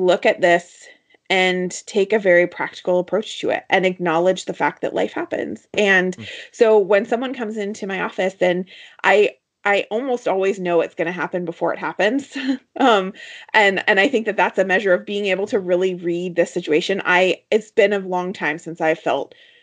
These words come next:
Speaker 1: um, like it came out of left field when somebody gave me notice. But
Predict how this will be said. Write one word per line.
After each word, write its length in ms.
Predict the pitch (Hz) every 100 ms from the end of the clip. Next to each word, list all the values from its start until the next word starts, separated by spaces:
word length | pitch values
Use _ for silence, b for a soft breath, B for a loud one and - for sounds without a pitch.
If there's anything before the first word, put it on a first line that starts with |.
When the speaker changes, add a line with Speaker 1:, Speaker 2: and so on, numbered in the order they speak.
| b b b -
Speaker 1:
um, 240 | 180 165
like 180 | 170 170
it 80 | 143
came 220 | - 175
out 100 | 151
of 80 | 160
left 180 | 165 -
field 200 | 180 170
when 140 | 175
somebody 280 | 170 165 170
gave 300 | 175 175 180
me 320 | 180 190 - _ -
notice. 560 | 190 165 175 294 - _ B B B
But 240 | 233 196